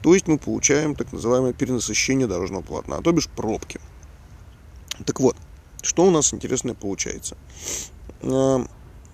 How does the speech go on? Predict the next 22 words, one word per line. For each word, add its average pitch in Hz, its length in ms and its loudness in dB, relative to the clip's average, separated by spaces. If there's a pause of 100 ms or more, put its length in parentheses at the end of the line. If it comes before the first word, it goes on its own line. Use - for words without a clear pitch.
(320)
да, 139 200 6
конечно, 117 380 -2
личный 127 280 -2
автомобиль — 107 400 -4
это - 120 -12
удобно, 190 400 4 (220)
но 123 220 -2 (1120)
забивая, 139 600 4
собственно, - 380 -4
дорожное 123 380 0
полотно, 123 440 0
вы, 113 460 0 (140)
э, - 440 -10 (2250)
с-, - 180 -4
вы 127 160 2
сами 123 280 4
лично, 107 480 -2
участвуя 107 500 -2
в, - 340 -8
<laughs> - 400 2
в 117 280 0
движении, 110 540 -2